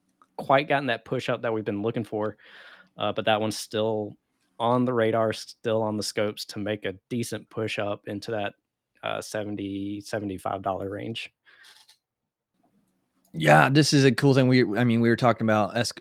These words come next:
Speaker 2: exoskeletons earlier. Joe, um, Slifka just said that he's been following a S-, S T R C,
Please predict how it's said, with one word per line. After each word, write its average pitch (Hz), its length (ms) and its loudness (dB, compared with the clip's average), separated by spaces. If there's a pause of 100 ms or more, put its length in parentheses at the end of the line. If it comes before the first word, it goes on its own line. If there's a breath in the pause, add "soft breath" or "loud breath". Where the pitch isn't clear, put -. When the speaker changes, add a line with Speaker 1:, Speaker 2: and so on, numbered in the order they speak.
(100)
Speaker 2:
exoskeletons 110 1120 0
earlier. 110 440 2
Joe, 104 540 0 (160)
um, 98 440 -10
Slifka 113 420 -4
just 101 220 -6
said 107 160 -2
that 98 140 -2
he's 107 160 -4
been 101 100 -6
following 104 340 -4
a 95 240 -6
S-, 117 380 -2
S 143 160 4
T - 160 0
R 135 140 6
C, 151 320 0